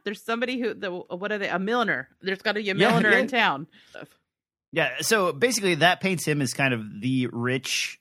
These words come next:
Speaker 2: um, most well-off person in this group. Uh, when she's describing the face, there's a, um, pretty important bit. They, they mention the lines and, and the lines on their face that'll eventually turn into jowls.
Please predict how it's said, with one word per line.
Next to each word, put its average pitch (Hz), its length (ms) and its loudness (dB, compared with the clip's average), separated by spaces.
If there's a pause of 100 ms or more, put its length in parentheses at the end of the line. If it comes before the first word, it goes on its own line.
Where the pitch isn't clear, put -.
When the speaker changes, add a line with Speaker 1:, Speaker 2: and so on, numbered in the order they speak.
Speaker 2:
um, 107 540 -4
most 120 420 -2
well-off 113 720 0
person 104 600 -8
in 98 160 -8
this 87 180 -10
group. 92 400 -12
Uh, 156 160 -2
when 175 220 2
she's 214 180 2
describing 240 380 4
the 151 80 2
face, 143 340 2
there's 143 320 2
a, 123 300 4
um, 113 580 2 (140)
pretty - 160 0
important 135 440 4
bit. 131 320 2
They, 127 220 4
they 135 180 -2
mention 170 260 2
the 117 100 2
lines 127 520 2
and, 123 400 4 (460)
and 147 160 4
the 131 60 2
lines 131 340 2
on 139 80 4
their 127 80 2
face 127 380 0
that'll 117 400 0 (100)
eventually 120 460 0
turn 127 180 2
into 110 180 0
jowls. 117 560 0